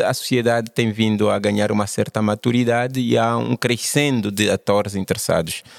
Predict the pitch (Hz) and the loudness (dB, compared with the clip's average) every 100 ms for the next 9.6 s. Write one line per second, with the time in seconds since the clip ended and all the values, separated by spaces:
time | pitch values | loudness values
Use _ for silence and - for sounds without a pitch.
0 | - - - 110 110 - 117 107 98 - | -20 -20 -6 -2 -2 0 0 0 -2 -4
1 | 104 101 98 92 - 95 98 98 95 - | -2 0 -2 -4 -4 -4 -2 -4 -4 -6
2 | 92 - 104 101 98 - 104 - 95 - | -6 -4 -2 0 -2 -2 -2 0 -4 -2
3 | 107 98 - 95 95 - 104 98 101 98 | -2 -2 -4 -6 -4 -2 -2 -2 -2 0
4 | 95 92 90 92 90 95 90 87 - - | 0 0 0 0 -2 -2 -2 -2 -4 -2
5 | 104 220 - - - _ - - - _ | -2 -2 -4 -12 -16 _ -20 -20 -20 _
6 | - 113 - 104 101 - 98 98 110 95 | -4 -2 0 0 -2 -2 -2 0 0 0
7 | 107 117 - - 98 104 92 95 87 101 | 0 0 -4 -2 0 0 -2 -4 -4 -4
8 | 98 95 95 - - 98 - 101 - 113 | -2 -2 -4 -4 -4 -4 -2 -4 -2 -2
9 | 120 131 123 120 - 143 | 0 0 0 -2 -2 -6